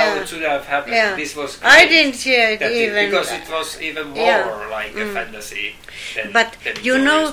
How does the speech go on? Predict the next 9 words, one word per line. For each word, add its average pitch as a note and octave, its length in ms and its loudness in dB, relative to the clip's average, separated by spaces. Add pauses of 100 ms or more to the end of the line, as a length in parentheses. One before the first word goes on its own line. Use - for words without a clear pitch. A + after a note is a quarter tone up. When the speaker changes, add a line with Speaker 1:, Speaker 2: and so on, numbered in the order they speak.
Speaker 2:
Basterds. - 480 -12 (160)
Speaker 1:
you A3+ 140 -4
know D4 200 4
the B3+ 140 -4
critic C4+ 720 -4 (100)
in G3+ 220 -8
the G3+ 260 -8 (460)
paper, A#3+ 600 -4 (1160)
uh, F#3 320 -6